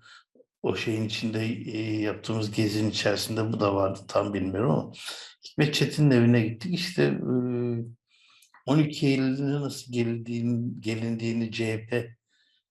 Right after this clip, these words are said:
e, içinden an-, anlatıyor Hikmet, e, Bey o sırada. E, ben gazeteci olarak şeyi sordum, yani bu Mataracı ve Hilmi Üşgüzar olayını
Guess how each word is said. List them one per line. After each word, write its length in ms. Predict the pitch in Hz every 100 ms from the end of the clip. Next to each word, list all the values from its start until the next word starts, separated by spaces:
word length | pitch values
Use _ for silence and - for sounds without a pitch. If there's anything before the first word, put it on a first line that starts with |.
| -
e, 300 | 113 110 113
içinden 600 | 113 107 - 117 110 110
an-, 380 | 113 107 98 -
anlatıyor 560 | - 110 104 - 110 104
Hikmet, 400 | 104 104 104 - _
e, 360 | 120 107 107 104
Bey 220 | 104 110
o 120 | 110
sırada. 600 | 107 - 110 113 139 147 - - - - - _ -
E, 60 | 117 117 113 113 123 117 - _ _ _ _ _ _ _ _ _ _ _ _ 123
ben 220 | 151 175
gazeteci 500 | 160 - 147 131 143
olarak 340 | 131 135 127
şeyi 280 | - 127 120
sordum, 420 | 117 110 104 107
yani 240 | 110 107 107
bu 260 | 113 113 - _ _ _ _
Mataracı 560 | 107 110 147 135 113 120
ve 180 | 113 113
Hilmi 220 | 117 117
Üşgüzar 460 | 113 - 107 120
olayını 720 | 127 113 117 113 113 113 113